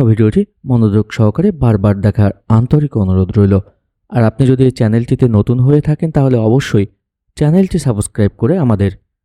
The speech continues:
সাথেই থাকুন। ভিডিওটি ভালো লাগলে লাইক, কমেন্ট এবং শেয়ার করতে ভুলবেন না। তাহলে চলুন শুরু করা যাক। উনিশশো একাত্তর সালে মুক্তিযুদ্ধের সময় জাতিসংঘের মহাসচিব কে ছিলেন? উনিশশো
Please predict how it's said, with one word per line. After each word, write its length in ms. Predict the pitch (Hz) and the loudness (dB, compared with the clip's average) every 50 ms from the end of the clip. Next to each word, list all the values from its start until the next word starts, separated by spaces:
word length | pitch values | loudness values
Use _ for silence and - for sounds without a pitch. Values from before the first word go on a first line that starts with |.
| _ - | _ -10
সাথেই 360 | - - 127 - - 104 98 - | -4 -2 -2 0 0 0 -2 -2
থাকুন। 240 | 101 98 - 107 101 92 - _ _ - 104 | -4 -2 -2 -2 -2 -4 -6 _ _ -4 -2
ভিডিওটি 380 | 110 120 113 123 135 139 143 170 139 120 | 0 2 2 2 2 0 0 -2 -2 -2
ভালো 160 | 117 123 135 143 147 | 0 0 0 0 0
লাগলে 220 | 143 143 151 127 113 160 196 107 113 | 0 0 0 -2 -2 -2 -4 -2 0
লাইক, 260 | 120 117 120 135 139 _ _ - | 2 2 2 0 -2 _ _ 0
কমেন্ট 320 | 120 113 110 120 139 143 - - | 0 2 2 2 0 -2 0 -2
এবং 120 | 104 107 110 - | 0 -2 -2 -2
শেয়ার 180 | - 104 107 104 - | -4 -6 -4 -2 -2
করতে 200 | 117 - - - 220 240 _ _ _ _ _ _ _ - | -2 -2 0 -2 -2 -2 _ _ _ _ _ _ _ -8
ভুলবেন 360 | 127 110 117 107 98 107 101 101 101 | -4 0 0 0 2 0 0 0 -2
না। 80 | 98 95 - _ _ _ _ - | -2 -4 -6 _ _ _ _ -2
তাহলে 260 | - 127 127 123 123 - - | 0 2 2 2 0 0 0
চলুন 240 | 151 147 165 175 180 180 _ _ _ _ _ - | 2 2 2 0 -2 -6 _ _ _ _ _ -6
শুরু 200 | - 143 117 101 98 - | -2 -2 0 0 0 0
করা 160 | 104 98 98 92 | -2 0 0 0
যাক। 160 | 104 104 98 - - - _ _ _ _ _ _ _ _ _ _ _ _ _ _ _ _ _ _ _ _ _ _ _ _ - | 0 0 -2 -4 -8 -20 _ _ _ _ _ _ _ _ _ _ _ _ _ _ _ _ _ _ _ _ _ _ _ _ -4
উনিশশো 280 | - 147 165 160 - 160 123 113 | -2 0 0 0 0 -2 -2 -2
একাত্তর 320 | - 139 - - - 156 - | -2 -4 -4 -2 -4 -2 0
সালে 180 | 165 156 120 107 - - 123 123 | 0 0 0 0 0 -2 -2 -4
মুক্তিযুদ্ধের 560 | 131 - - - - - 170 151 - 175 - - | -4 -4 -6 -8 -2 -2 -2 0 0 -2 -2 -2
সময় 240 | 160 143 113 98 104 - - 113 - | -2 0 0 0 -2 -2 -4 -2 -2
জাতিসংঘের 540 | 123 - - 135 - 147 139 127 110 104 - - 113 117 | -2 -2 -2 -4 -4 -2 -2 0 0 -2 -2 -2 -2 0
মহাসচিব 500 | 113 117 127 139 143 - 139 - - 107 - - | 0 2 2 2 0 0 -2 -2 -2 -4 -4 -2
কে 80 | - 101 - - | -2 -2 -2 0
ছিলেন? 240 | - 101 101 98 95 - _ _ _ _ _ _ _ _ _ _ _ _ _ _ - | 0 0 0 0 -2 -4 _ _ _ _ _ _ _ _ _ _ _ _ _ _ -2
উনিশশো 260 | 120 120 107 - - | 0 0 0 0 -2